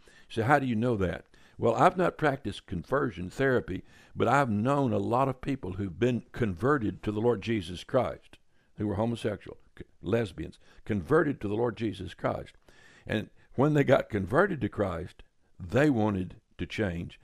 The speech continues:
and they did. And they're married today, have children today, some of them are old today, and are grandparents today that I've known in my life. And it was not a difficult thing. It didn't require any therapy.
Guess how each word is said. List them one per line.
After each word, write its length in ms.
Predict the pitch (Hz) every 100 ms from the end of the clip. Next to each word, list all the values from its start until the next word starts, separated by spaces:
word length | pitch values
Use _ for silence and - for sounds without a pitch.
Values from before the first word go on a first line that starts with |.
| -
and 180 | 131 123
they 120 | 127
did. 400 | 180 185 - - _ _ _ _ - -
And 300 | 120 117 -
they're 360 | 98 123 110 - -
married 540 | 90 110 147 185 185 -
today, 380 | 143 135 147 135
have 220 | 117 -
children 420 | - 165 156 147
today, 280 | 131 139 143
some 240 | 147 156
of 60 | 131
them 80 | 117
are 60 |
old 260 | 123 160 139
today, 280 | 127 131 147
and 80 | 127
are 40 |
grandparents 800 | 110 143 139 - 101 98 - -
today 340 | 95 92 90 - - _ _ _ _
that 100 | -
I've 160 | 107 107
known 240 | 104 113
in 140 | 101 92
my 100 | 95
life. 380 | 98 87 - - _ - _ - -
And 120 | 143
it 60 |
was 120 | 127 127
not 180 | 160
a 60 | 147
difficult 500 | 175 160 - 135 -
thing. 240 | 120 117
It 120 | 131 123
didn't 180 | 143
require 320 | 135 - 131 135
any 140 | 143
therapy. 640 | - - 123 92 98 -